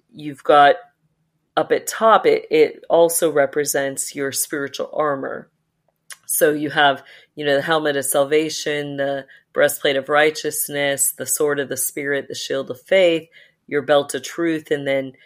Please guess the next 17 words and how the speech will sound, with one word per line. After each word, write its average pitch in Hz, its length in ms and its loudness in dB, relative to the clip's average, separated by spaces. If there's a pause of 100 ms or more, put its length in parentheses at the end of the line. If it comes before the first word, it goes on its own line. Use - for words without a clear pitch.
(260)
the - 100 -10
two 175 240 -4
feet 165 380 -12
shod 143 300 2
with 139 140 -6
the 143 60 -12
preparation 135 600 -4
of 135 40 -6
the 135 80 -4
gospel 131 440 -4
of - 80 -16
peace. - 520 -8 (520)
Well, 165 320 4 (120)
that 165 300 4
very 160 300 2
structure - 1120 -4 (540)
is 156 360 4